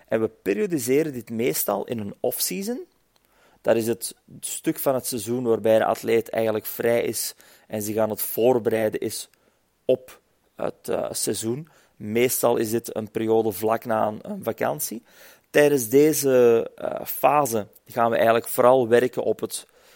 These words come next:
eh, op structurele balans, noemen we dat. Dat is dus blessurepreventie, mobiliteit verbeteren, stabiliteit verbeteren, ehm, bepaalde verschillen tussen links en rechts proberen verbeteren,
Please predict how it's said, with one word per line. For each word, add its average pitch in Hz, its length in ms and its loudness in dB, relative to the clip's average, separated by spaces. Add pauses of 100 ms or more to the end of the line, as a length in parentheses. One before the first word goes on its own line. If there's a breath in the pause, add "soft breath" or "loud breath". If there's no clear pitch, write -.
(100)
eh, - 220 -14
op - 160 -12
structurele 113 720 0
balans, 117 380 0
noemen 165 200 -4
we 170 60 0
dat. - 220 -4
Dat 110 180 -2
is 117 160 -2
dus 110 180 -6
blessurepreventie, 117 1040 -4 (400 soft breath)
mobiliteit 127 720 4
verbeteren, 113 540 0
stabiliteit 120 800 0
verbeteren, 110 600 0 (300 loud breath)
ehm, - 600 -2
bepaalde 110 840 6
verschillen 127 460 0
tussen 123 240 -4
links 117 280 -2
en 110 120 2
rechts 123 220 0
proberen 135 400 0
verbeteren, 120 600 -2